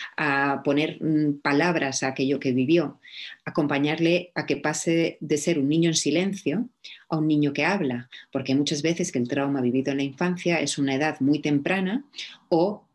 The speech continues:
o al niño le da pánico, mm, desafiar al entorno hostil o perder al padre y a la madre. Entonces, es ese camino de vuelta para regresar, para conectar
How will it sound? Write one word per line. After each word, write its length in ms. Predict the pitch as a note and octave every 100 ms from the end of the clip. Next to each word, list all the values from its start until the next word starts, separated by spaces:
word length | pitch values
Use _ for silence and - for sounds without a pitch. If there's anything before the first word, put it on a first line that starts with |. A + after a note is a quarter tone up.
| _ _
o 100 | D#3+
al 80 | C3
niño 240 | C3+ C#3+
le 120 | D#3 C#3
da 260 | C#3 C#3+
pánico, 560 | D3+ D3 C#3+ C#3+ F3+ A3 - _
mm, 440 | E3 D3+ C3+ C3 C3
desafiar 760 | E3+ C#3 - - C3+ C#3 D3 -
al 220 | - C#3
entorno 440 | C3+ C3 C#3+ D3+ C#3
hostil 500 | - - F#3 F3+ -
o 120 | C#3+
perder 340 | C#3 - C#3+ C#3
al 140 | B2
padre 280 | C#3 C3 C3
y 60 |
a 40 | B2+
la 100 | B2
madre. 320 | E3 D3+ - - - -
Entonces, 360 | F3 F3 - - -
es 160 | E3 F3
ese 200 | F3 F3+
camino 420 | D3+ D#3+ F3 E3+
de 100 | D3+
vuelta 520 | C#3+ F3 E3+ C#3 G3
para 200 | F#3+ C3
regresar, 720 | B2 B2 A#2+ A#2+ D#3+ D3+ D#3+ -
para 180 | C3
conectar 580 | A#2 A#2 A#2+ D#3 D3 -